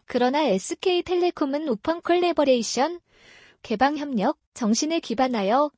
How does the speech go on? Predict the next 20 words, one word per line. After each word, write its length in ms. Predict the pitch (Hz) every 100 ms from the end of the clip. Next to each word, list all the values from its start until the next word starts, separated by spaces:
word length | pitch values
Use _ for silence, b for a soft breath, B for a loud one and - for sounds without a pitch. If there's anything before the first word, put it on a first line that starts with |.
| _
중소장비 680 | - 226 254 330 294 254 302
제조사와의 680 | - 220 294 311 339 330 339
상생 380 | 330 349 359 339
추구 260 | - 359 330
차원에서 720 | - 339 320 202 - 311 320 b b b b
장비 360 | - 233 220 277
업체 340 | 247 - 339
선정 360 | 349 359 359 359
작업 320 | 320 285 294
초기부터 800 | - 339 320 285 196 - 285 330 - B B B B
중소장비사의 960 | - 233 247 339 302 220 269 311 320 302
사업 360 | 359 359 359 330
환경 320 | 330 339 330
보전을 440 | 240 247 254 277
위해 280 | 190 190 262
노력해왔으며 1040 | 214 214 254 302 269 262 - 196 226 320 - B B B B
이번에 420 | 220 320 330 349
선정된 520 | 370 359 359 339 320
장비 360 | 294 - 202 285
공급사들도 1000 | - 220 277 - 277 214 165 240 302